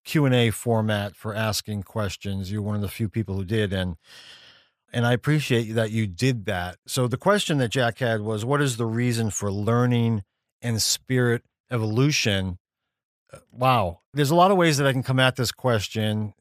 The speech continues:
in, in order to answer it. I'm just gonna do my best here, and I hope I answer it in the way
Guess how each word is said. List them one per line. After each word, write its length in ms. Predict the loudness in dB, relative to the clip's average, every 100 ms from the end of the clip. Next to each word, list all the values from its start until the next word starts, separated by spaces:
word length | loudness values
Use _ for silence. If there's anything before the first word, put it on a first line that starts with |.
| -8
in, 140 | -6
in 180 | -4 -2
order 220 | 0 0
to 200 | 0 -2
answer 420 | 0 2 0 -2 -2
it. 200 | -2 -6 _ _ _ _
I'm 140 | -4
just 140 | -2 0
gonna 140 | 0
do 100 | 2
my 160 | 2 0
best 460 | 0 2 2 0
here, 160 | -2 -2
and 100 | -2
I 40 |
hope 240 | -2 -4 -4
I 120 | -6
answer 400 | -2 -2 -2 -6
it 40 |
in 60 | -6
the 80 | -4
way 380 | -2 -2 -2